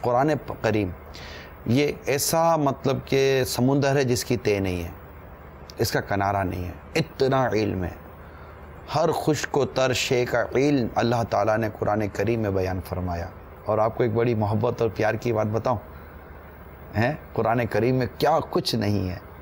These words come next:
हर शे का बयान कुरान में मौजूद है, हर शे का बयान कुरान में, करीम में मौजूद है, हैं, हर ब-, हर शे का बयान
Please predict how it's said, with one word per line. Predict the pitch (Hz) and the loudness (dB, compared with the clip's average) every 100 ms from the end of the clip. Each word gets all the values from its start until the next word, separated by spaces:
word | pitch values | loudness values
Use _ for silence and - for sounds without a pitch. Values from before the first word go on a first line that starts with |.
| - - - | -18 -16 -4
हर | - 180 | 0 2
शे | 135 - - 180 | 2 2 2 2
का | 185 170 | 2 2
बयान | 139 127 135 139 | 4 4 4 2
कुरान | 123 110 107 110 | 2 0 2 0
में | 104 | 0
मौजूद | 101 95 101 90 | -2 0 0 0
है, | 85 - - - - - - | -4 -8 -16 -18 -20 -6 0
हर | - | 0
शे | - 151 139 | 2 2 2
का | 113 | 2
बयान | 107 95 - - - | 2 0 -2 -6 -6
कुरान | 113 - 123 | 0 2 2
में, | 120 117 107 | 2 2 0
करीम | - 110 120 | 0 2 4
में | 127 151 - - - - 104 | 4 0 -4 -14 -16 -4 0
मौजूद | 104 98 95 | 2 2 2
है, | 92 - 104 | 0 -2 0
हैं, | 160 226 - - - - | 0 -2 -12 -18 -14 -2
हर | 175 156 | 0 2
ब-, | 117 - - | 0 -2 -2
हर | 175 165 | 0 0
शे | - 110 | 0 0
का | 104 | 0
बयान | 95 95 92 | 0 0 0